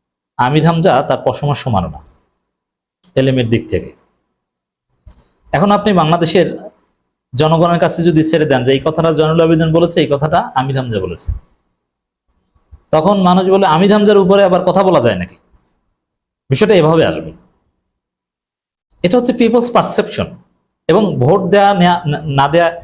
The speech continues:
এটার উপর ভিত্তি করে নির্ধারিত হয়। তো এই রিয়ালিটি, এটা জামাতকে কাজে লাগাতে হবে। এখন আমির হামজা আগে, আহ, সাংগঠনিক নিয়ন্ত্রণের মধ্যে ওইভাবে ছিলেন না, রোকন ছিলেন না,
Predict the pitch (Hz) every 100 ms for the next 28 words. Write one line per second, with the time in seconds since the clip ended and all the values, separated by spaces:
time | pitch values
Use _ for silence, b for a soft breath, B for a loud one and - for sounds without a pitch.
0 | B - 180 190 202 160 160 185 185 180
1 | 131 135 156 - 80 - _ _ _ _
2 | _ _ _ _ _ _ _ _ _ _
3 | _ - - 233 247 214 214 208 202 165
4 | - - 151 202 175 175 185 185 147 120
5 | 98 92 - 85 147 190 - - b b
6 | - 170 196 202 214 175 165 180 - -
7 | - 135 123 151 151 165 165 170 147 135
8 | 156 151 160 160 156 156 151 147 151 220
9 | 131 104 - - _ _ - - _ _
10 | 127 147 180 147 135 104 95